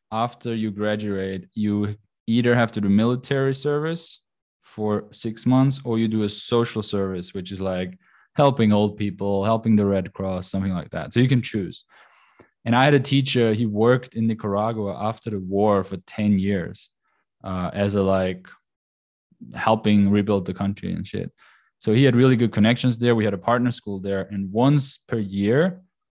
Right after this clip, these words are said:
one guy can go there to do his social service, not in Austria, but in Nicaragua.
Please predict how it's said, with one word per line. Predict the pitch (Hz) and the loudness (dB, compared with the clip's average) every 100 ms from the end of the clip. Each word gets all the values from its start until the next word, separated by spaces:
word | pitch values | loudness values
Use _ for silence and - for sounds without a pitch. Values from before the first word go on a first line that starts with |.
| - | -16
one | 101 107 123 131 | -4 2 4 4
guy | 113 110 113 113 | 4 4 2 0
can | 113 101 | -2 -2
go | 104 107 | 0 0
there | 104 98 | 0 -2
to | |
do | 98 101 | -4 -6
his | 101 - | -6 -6
social | 107 113 117 107 | -2 -2 -4 -8
service, | 110 104 101 98 - - - - | -4 -4 -2 -6 -8 -18 -18 -6
not | 98 101 | -2 2
in | 101 | 4
Austria, | 104 107 123 | 2 2 -2
but | 110 101 | 0 2
in | 98 | 0
Nicaragua. | 92 90 98 95 95 90 95 | -2 -6 -4 -4 -4 -8 -10